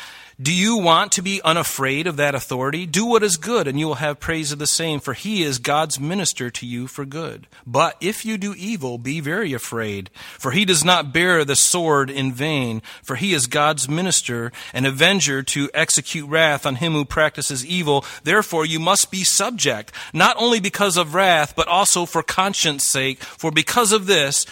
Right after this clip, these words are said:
you also pay taxes." You also pay taxes, for they are God's ministers, attending continually to this very thing. Render therefore to all their due, taxes to whom taxes are due,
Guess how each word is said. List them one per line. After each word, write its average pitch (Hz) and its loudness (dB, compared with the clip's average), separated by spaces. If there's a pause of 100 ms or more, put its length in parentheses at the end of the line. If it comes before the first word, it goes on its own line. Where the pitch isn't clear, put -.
(100)
you 156 -6
also 156 0
pay 147 -4
taxes." - -12 (880)
You 160 -4
also 196 4
pay 196 0
taxes, 190 0
for - -2
they 175 2
are 160 6
God's 160 2
ministers, 147 2 (240)
attending 190 2
continually 175 2
to - -2
this 170 2
very 180 0
thing. 170 0 (240)
Render 220 4
therefore 180 2
to 160 0
all 202 2
their 196 6
due, 151 -2
taxes 196 0
to 170 -4
whom 175 -4
taxes 175 -4
are 175 -4
due, 170 -2